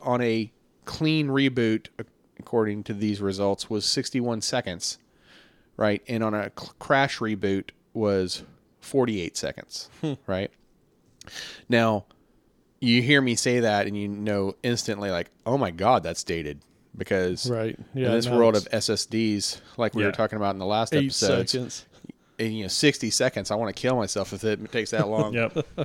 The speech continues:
Speaker 1: But
Speaker 3: Yeah, and just the fact that they're talking about X P tells you a lot.
Speaker 1: Right. But it was still some good information in it, though,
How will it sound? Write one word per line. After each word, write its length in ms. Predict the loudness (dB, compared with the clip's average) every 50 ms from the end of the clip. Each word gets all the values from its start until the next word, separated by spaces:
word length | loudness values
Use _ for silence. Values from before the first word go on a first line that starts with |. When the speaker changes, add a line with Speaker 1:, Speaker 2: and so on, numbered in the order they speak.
| -8 -8 -20 -20 -20 -20 -20 -20 -20 _ _ 4
Speaker 1:
But 140 | 6 8 10
Speaker 3:
Yeah, 80 | 10
and 100 | 8 6
just 180 | 4 0 0 0
the 100 | -2 -2
fact 340 | -4 -2 6 8 8 8 8
that 60 | 4
they're 100 | 2 4
talking 160 | 4 4 4
about 200 | 4 0 0 -2
X 160 | -4 -6 -8 -10
P 280 | -6 -4 -2 -2 -2
tells 260 | -4 -2 -4 -4 -2 -4
you 100 | -6 -4
a 20 |
lot. 260 | -4 -4 -4 -6 -8 -16 -20 -20 -20 -20 -20 _ -2
Speaker 1:
Right. 380 | 2 4 6 6 4 2 -2 _ _ -20 -20 -20 -20 -20 -6 4
But 160 | 8 8 8 10
it 80 | 8
was 120 | 6 6 6
still 200 | 4 2 2 2
some 160 | 0 -2 0
good 140 | 0 2 2
information 520 | 2 0 0 0 0 0 0 -2 -2 -6
in 140 | -6 -4 -6
it, 100 | -6 -4
though, 380 | -2 0 0 0 0 -2 -6